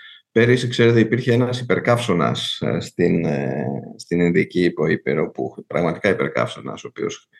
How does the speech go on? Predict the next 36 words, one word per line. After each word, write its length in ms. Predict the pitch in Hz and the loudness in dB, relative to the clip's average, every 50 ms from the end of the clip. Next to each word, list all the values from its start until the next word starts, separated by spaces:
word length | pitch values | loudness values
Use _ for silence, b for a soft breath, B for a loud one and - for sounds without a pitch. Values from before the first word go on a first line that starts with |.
| b _ | b _
δεν 120 | - 101 | 0 2
επαναλήφθηκε 580 | 101 101 92 87 80 80 - - - - - - | 2 2 2 0 0 0 0 -2 -2 -4 -6 -4
φέτος, 320 | - 76 - - - - | -2 -2 -2 -4 -6 -8
ευτυχώς, 460 | - - - - - - - - B B B B B B B B B B | -12 -18 -12 -10 -8 -8 -8 -10 B B B B B B B B B B
εκεί 200 | - 85 - - | -12 -10 -10 -4
πέρα 240 | - 80 78 80 - | -2 0 2 2 0
τουλάχιστον, 640 | - - 71 71 62 - - - - 80 - 120 B B B B B B _ | 0 0 -2 0 -2 -2 -4 -6 -6 -6 -6 -8 B B B B B B _
και 120 | - - | 2 4
είχε 420 | 92 87 85 92 107 - 131 127 123 117 113 107 101 95 | 6 6 6 6 4 4 4 4 6 6 6 6 6 4
δυσμενή 440 | 87 92 95 90 90 90 90 101 117 | 4 2 0 0 0 2 2 4 4
αποτελέσματα 720 | 120 117 107 92 92 90 92 107 120 117 117 113 110 107 | 2 2 2 2 2 2 2 2 2 2 2 2 0 -2
στην, 380 | 107 - - 98 95 92 92 87 | -2 -2 0 0 2 2 2 2
ε, 360 | 87 87 82 78 76 71 69 - | 2 2 2 2 0 0 -2 -4
στην 180 | - - 87 | -4 -6 -2
παραγω-, 400 | 87 87 85 85 82 85 76 - | 0 2 2 2 2 2 0 0
στην 240 | - - - 85 80 | -2 -2 0 0 0
παραγωγή. 680 | 87 80 80 82 82 87 90 92 95 90 85 69 - - _ b b b b b _ | 2 0 0 2 2 2 2 2 2 0 0 0 -2 -6 _ b b b b b _
Αντίθετα, 460 | _ - 67 - 95 117 117 - 95 92 | _ -4 -2 0 0 0 0 -2 -2 0
φέτος 300 | - 98 95 101 104 - | 0 0 0 0 -2 -4
υπήρχαν 440 | - - 98 95 110 98 101 98 | -4 -4 -2 0 0 0 0 0
πλημμύρες, 540 | - - 90 92 95 101 104 92 80 76 - | 0 0 2 4 4 4 4 4 4 2 0
οι 40 | 92 | -2
οποίες 280 | - - 85 101 117 113 | -2 0 0 0 0 0
και 60 | - | -2
αυτές 260 | - - - 113 113 | -2 0 -2 -2 -2
είχαν 200 | - 85 80 78 73 69 57 62 65 50 50 50 60 64 | -2 -2 -2 0 0 0 -2 -2 -4 -6 -8 -8 -8 -6
δυσμενή 760 | - 80 76 - 76 73 73 73 73 71 71 69 60 57 - | -6 -4 -2 -2 -2 -2 -2 -2 -2 -2 -2 -2 -2 -4 -4
αποτελέσματα 640 | 76 - - - 71 67 69 - - 65 65 - - | -4 -4 -4 -2 -2 -2 -2 -4 -4 -6 -8 -6 -8
στην 140 | - - - | -10 -10 -6
παραγωγή. 600 | - 64 71 71 67 67 65 - 90 - - - _ | -4 -4 -2 -2 -2 -2 -4 -4 -4 -6 -8 -8 _
Σε 200 | - - - 95 | -12 -6 -4 -4
συνδυασμό 420 | 82 98 95 92 82 80 87 107 120 | 0 2 4 4 4 4 4 4 4
με 80 | 127 | 4
το 80 | 113 107 | 4 4
γεγονός 420 | 98 95 95 90 87 95 110 113 | 4 4 4 4 4 2 2 2
ότι 360 | 127 117 104 107 104 - - | 0 0 2 0 0 0 -4